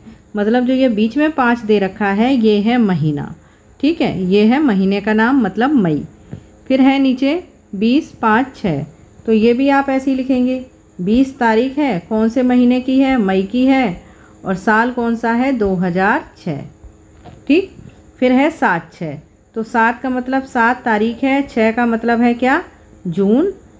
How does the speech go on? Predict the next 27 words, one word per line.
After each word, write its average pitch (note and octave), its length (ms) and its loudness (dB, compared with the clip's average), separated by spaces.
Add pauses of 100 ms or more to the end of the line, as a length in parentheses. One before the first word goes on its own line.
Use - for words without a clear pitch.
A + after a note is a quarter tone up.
(140)
मई G#3 180 2
के A#3+ 120 0
बाद A#3+ 260 0
कौन C#4+ 160 -2
सा D4+ 140 -2
महीना C#4 300 2
आता G3+ 240 -2
है? F#3 140 -2
जून A#3 280 2
जो B3 120 2
होता G#3 240 0
है C4 80 2
वो E4+ 120 0
छठा A#3 300 0
महीना F#3+ 300 -2
होता F3 240 -6
है। E3+ 100 -8 (400)
और G#3+ 140 0
दो G#3 240 4
हज़ार G#3 460 0 (180)
छः। D#3+ 240 -10 (880)
ठीक, F#4 280 0 (180)
अगला A3 300 2
देखो, B3+ 240 0
अगला B3 300 0
क्या B3+ 180 0
है? C#4+ 240 0